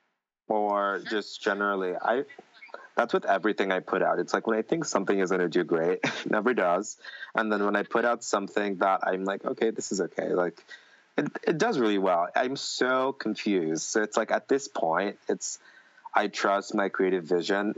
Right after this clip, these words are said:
Like, obviously, if I'm posting it, like, I liked it enough to post, but I don't have any expectations for anything. It's because I'm surprised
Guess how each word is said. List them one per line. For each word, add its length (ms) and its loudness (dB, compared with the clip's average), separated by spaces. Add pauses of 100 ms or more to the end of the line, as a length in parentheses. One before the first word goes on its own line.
Like, 220 0 (280)
obviously, 420 2
if 60 0
I'm 120 -2
posting 400 -2
it, 120 0
like, 160 0
I 40 2
liked 260 0
it 60 2
enough 320 0
to 100 0
post, 520 -2 (320)
but 220 2
I 120 2
don't 240 0
have 180 0
any 160 0
expectations 720 -2
for 120 0
anything. 760 0
It's 160 -6
because 260 0
I'm 180 0
surprised 580 0